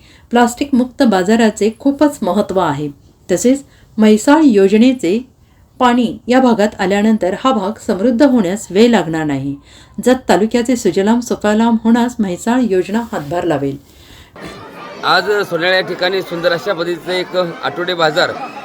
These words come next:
Speaker 2: जे पहिली, दुसरी, तिसरी ह्या वयोगटातील मुलांचा गावचे सरपंच, उपसरपंच, आजी माजी सर्व पदाधिकारी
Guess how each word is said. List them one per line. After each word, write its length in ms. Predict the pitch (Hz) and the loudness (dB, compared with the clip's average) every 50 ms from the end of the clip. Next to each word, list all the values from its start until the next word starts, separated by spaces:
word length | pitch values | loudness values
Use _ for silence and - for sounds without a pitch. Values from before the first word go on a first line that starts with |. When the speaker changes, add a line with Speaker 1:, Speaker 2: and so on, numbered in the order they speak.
| - - - | -14 -2 -2
Speaker 2:
जे 100 | 190 - | -2 -2
पहिली, 360 | - - 170 165 175 196 208 | 0 -2 -2 -2 0 -2 -4
दुसरी, 340 | 170 165 165 - 175 196 202 | -4 -6 -12 -8 -8 -8 -8
तिसरी 420 | 196 - 160 151 - 175 190 185 | -8 -10 -12 -10 -8 -8 -6 -4
ह्या 300 | 170 180 185 196 196 185 - - | -2 0 2 2 0 0 -4 -6
वयोगटातील 500 | 147 170 180 165 170 165 180 170 185 196 | -6 -6 -2 -2 -4 -4 -4 -6 -8 -10
मुलांचा 580 | 180 170 165 170 170 170 165 - - 185 185 185 | -6 -6 -4 -4 -4 -6 -6 -6 -6 -4 -4 -4
गावचे 320 | 175 160 156 147 - 175 | -4 -4 -6 -6 -6 -10
सरपंच, 400 | 160 - 180 151 - - 180 185 175 160 | -8 -8 -8 -8 -8 -10 -10 -10 -8 -10
उपसरपंच, 560 | 165 151 135 - 170 147 - 165 175 175 165 | -10 -10 -8 -8 -8 -8 -8 -8 -10 -8 -4
आजी 220 | 156 151 151 160 | -4 -4 -4 -6
माजी 240 | 170 180 175 170 175 | -8 -8 -8 -8 -8
सर्व 220 | 160 - 180 170 | -12 -10 -10 -12
पदाधिकारी 680 | 170 143 143 139 151 185 190 180 190 180 175 160 151 147 | -10 -8 -8 -6 -4 -4 -4 -4 -6 -6 -6 -6 -6 -6